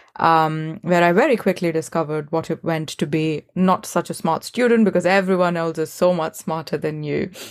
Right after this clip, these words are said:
And it is there that I realized that actually, you know, we had this Indian society on campus, which had been going for many years as part of our students' union. And then I sort of got involved with that because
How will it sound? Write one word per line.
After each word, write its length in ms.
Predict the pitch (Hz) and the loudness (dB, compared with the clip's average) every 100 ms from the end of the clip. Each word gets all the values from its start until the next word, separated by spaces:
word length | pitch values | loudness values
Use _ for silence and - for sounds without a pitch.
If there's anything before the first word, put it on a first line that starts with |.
| - - - 185 | -20 -20 -8 -2
And 640 | 175 165 165 160 160 - | 2 2 0 -2 -10 -8
it 180 | - 196 | -2 0
is 180 | 196 170 | 0 2
there 300 | 214 226 220 | 4 4 4
that 160 | 214 | 4
I 120 | 202 | 4
realized 580 | 190 190 190 185 180 175 | 4 2 2 2 0 -2
that 80 | 180 | -2
actually, 580 | 180 175 - 170 170 170 - - _ _ | -2 -4 -8 -6 -8 -10 -20 -20 _ _
you 80 | 254 | 0
know, 100 | 226 | 2
we 140 | 220 | 4
had 260 | 220 202 185 | 4 4 2
this 180 | 185 - | -4 -4
Indian 420 | 240 240 240 233 | -2 2 2 2
society 500 | 220 208 214 208 196 | 0 0 0 0 -2
on 160 | 175 170 | -6 -8
campus, 720 | 202 233 220 214 196 196 - | -2 2 2 2 0 0 -4
which 120 | 175 | -6
had 120 | 175 | -6
been 160 | 175 170 | -4 -4
going 260 | 160 160 160 | -2 -4 -4
for 120 | 170 | -4
many 340 | 165 156 160 | -4 -4 -2
years 380 | 180 185 185 175 | 2 4 4 2
as 100 | 170 | -4
part 240 | - 156 | -4 -4
of 140 | 156 160 | -2 -4
our 80 | 160 | -4
students' 580 | - 190 170 170 170 | -4 -2 -2 -2 -2
union. 500 | 202 196 196 190 190 - _ _ _ _ - - | 0 2 2 0 -2 -8 _ _ _ _ -14 2
And 140 | 202 | 6
then 80 | 190 | 6
I 80 | 185 | 6
sort 220 | 185 190 | 2 2
of 100 | 185 - - - - - | 0 -4 -18 -20 -20 0
got 160 | 277 294 | 2 4
involved 460 | 262 208 196 180 | 4 4 2 2
with 160 | 185 175 | -2 2
that 340 | 175 170 170 | 2 2 0
because 420 | 180 170 170 160 | -6 -2 -2 -2